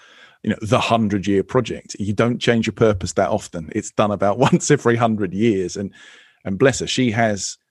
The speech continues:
she has the can on this project and takes it incredibly seriously. And she talked about that particular question and a real nervousness about walking around, talking to employees, customers, suppliers at a time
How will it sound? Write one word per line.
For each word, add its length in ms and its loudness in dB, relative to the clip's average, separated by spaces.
she 200 2
has 180 2
the 80 -4
can 520 -2
on 120 -4
this 140 -4
project 420 -4
and 140 -4
takes 260 -2
it 100 -6
incredibly 480 -2
seriously. 520 0
And 160 2
she 240 2
talked 400 2
about 360 -2
that 280 0
particular 420 -4
question 500 -2
and 100 -2
a 60 -2
real 260 4
nervousness 840 0
about 280 0
walking 460 0
around, 560 2
talking 480 0
to 440 2
employees, 580 -2
customers, 500 -6
suppliers 560 0
at 160 -2
a 40 -6
time 500 0